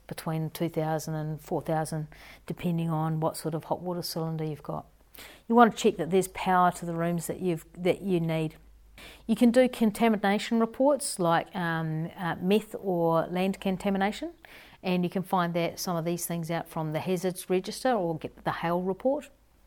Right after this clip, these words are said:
Depending on if the property is built or, um, had any work done on it between the thirties through to the, um, late fifties,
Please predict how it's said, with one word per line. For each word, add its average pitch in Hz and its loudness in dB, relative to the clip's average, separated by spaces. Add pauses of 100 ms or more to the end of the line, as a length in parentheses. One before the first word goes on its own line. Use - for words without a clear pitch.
(580)
Depending 240 6
on 190 2
if - -14
the 190 4
property 202 4
is 180 6
built - 2
or, 175 2
um, 160 0
had 190 0
any 185 2
work 175 2
done 180 2
on 165 0
it - 0
between 175 -4
the 165 -4
thirties 175 2
through 170 0
to 170 -2
the, 165 0
um, 160 -6 (100)
late 180 2
fifties, 190 -4